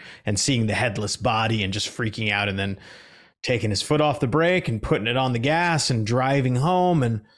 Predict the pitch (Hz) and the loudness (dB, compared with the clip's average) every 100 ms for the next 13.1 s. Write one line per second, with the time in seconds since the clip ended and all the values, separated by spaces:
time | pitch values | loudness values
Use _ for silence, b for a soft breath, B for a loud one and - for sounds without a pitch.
0 | b b - 120 - - - 147 104 - | b b -4 -2 0 -2 -2 -2 0 0
1 | 131 147 131 143 135 127 127 104 117 104 | 2 2 2 2 2 2 0 0 2 0
2 | 92 123 117 101 - b b b _ _ | 0 -2 0 -2 -6 b b b _ _
3 | _ _ _ _ _ - 151 - - 277 | _ _ _ _ _ -2 -2 0 0 0
4 | 262 - - _ _ _ _ _ _ _ | 0 -6 -16 _ _ _ _ _ _ _
5 | _ - 147 165 160 160 190 147 143 127 | _ -2 2 4 4 4 4 2 2 2
6 | 139 135 185 190 185 175 175 156 139 135 | 0 2 2 4 4 4 4 4 4 4
7 | 123 120 113 - 107 127 87 - 147 160 | 2 2 0 0 0 0 -4 -2 0 0
8 | - 208 196 139 143 135 110 101 95 - | 0 0 2 2 2 2 -2 -4 -6 -10
9 | _ _ _ _ _ - 139 - 240 254 | _ _ _ _ _ -2 -2 2 0 0
10 | 156 151 - - _ _ _ - 127 147 | 2 0 0 -12 _ _ _ -6 0 0
11 | 160 - 131 135 139 127 - 117 - 123 | 0 0 0 2 2 2 0 -2 -2 -2
12 | 107 98 90 - 135 - - 156 180 - | 0 -2 -6 -4 -4 -4 -2 0 0 -2